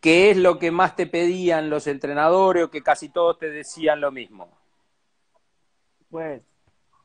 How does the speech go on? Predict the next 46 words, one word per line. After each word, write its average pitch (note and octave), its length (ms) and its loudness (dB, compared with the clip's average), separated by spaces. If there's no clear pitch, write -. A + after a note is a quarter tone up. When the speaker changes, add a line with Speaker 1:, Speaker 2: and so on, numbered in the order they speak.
Speaker 2:
Primi B3 400 -2
siempre G#3+ 360 -2
me F3 120 -8
decía E3+ 320 -8
que D#3+ 140 -12
yo D#3+ 120 -6
me, F3+ 260 -6
me, D#3 260 -10
me C#3+ 360 -16
divirtiera C#3+ 540 -14
con D3 180 -14
responsabilidad. C3+ 720 -18
Él C#3+ 160 -12
siempre F#3+ 200 -6
me F3+ 120 -6
decía E3+ 240 -8
que F3+ 100 -8
encaraba, E3+ 540 -4
era F3+ 100 -6
de F#3+ 60 -4
los F#3 120 -6
técnicos F#3 540 -8
que, B2+ 240 -16
bueno, A#3+ 340 -4
de A3 60 -2
los G3 140 -8
que F3 100 -10
más A3+ 180 -4
me A3 80 -4
ha A3+ 60 -2
gustado G#3+ 440 -2
porque E3+ 320 -10
él, E3 180 -12
él F3+ 140 -8
no G3+ 120 -6
me G#3 100 -6
ha F3+ 40 -2
limitado F3+ 420 -2
a F3 40 -2
la D#3+ 80 -4
hora E3 160 -2
de E3 80 -6
jugar, D#3+ 280 -8
nunca D#3 300 -12
me D3+ 120 -10
limitó. C#3+ 420 -12